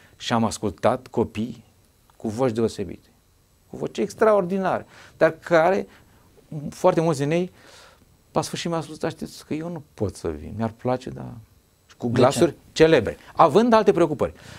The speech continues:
Speaker 1: Dans,
Speaker 2: Vă re-
Speaker 1: pictură, teatru, uh, cercuri, diferite cercuri, diferite preocupări. Ei fac. Știți, nu?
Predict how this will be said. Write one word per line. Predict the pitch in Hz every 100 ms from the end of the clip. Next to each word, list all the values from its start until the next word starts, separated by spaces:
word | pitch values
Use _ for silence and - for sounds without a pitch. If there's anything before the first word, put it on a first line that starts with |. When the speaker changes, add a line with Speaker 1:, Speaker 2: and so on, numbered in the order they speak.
| - -
Speaker 1:
Dans, | 127 135 131 135
Speaker 2:
Vă |
re- | 135 131
Speaker 1:
pictură, | - - 139 139 135
teatru, | - - 131 131 131 123 131 127 127 127 127 - - -
uh, | 127 131 120 - _ -
cercuri, | - 143 131 - 139 123 117 110 117 - _ _
diferite | - - 196 196
cercuri, | 160 196 196
diferite | 160 170 165
preocupări. | 165 143 135 - - _ _ _ - _ _
Ei | -
fac. | 120 - 151 - - - _ _ _
Știți, | - - 175 -
nu? | 131